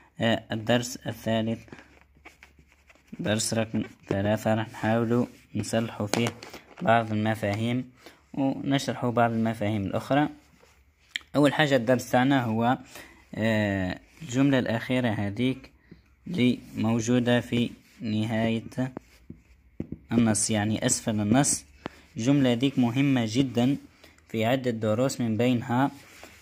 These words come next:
الدرس اللي ما زلنا ما درناهش، نديروه في قادم أيام إن شاء الله، اللي هو لي كونت روندي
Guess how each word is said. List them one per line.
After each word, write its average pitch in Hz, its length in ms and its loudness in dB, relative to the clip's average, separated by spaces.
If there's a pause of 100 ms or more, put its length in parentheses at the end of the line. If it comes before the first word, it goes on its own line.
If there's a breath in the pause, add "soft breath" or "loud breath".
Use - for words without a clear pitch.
الدرس 127 580 2 (960)
اللي 120 120 0
ما 113 120 2
زلنا 127 300 0
ما 113 140 0
درناهش، 107 540 -2
نديروه 101 360 -2
في 95 420 -6 (760 soft breath)
قادم 95 640 0 (220)
أيام 101 300 -2
إن 98 60 -2
شاء 90 220 -4
الله، 107 160 -2
اللي 110 120 -2
هو 110 320 0
لي 107 160 -2
كونت 113 340 -4
روندي 104 540 -2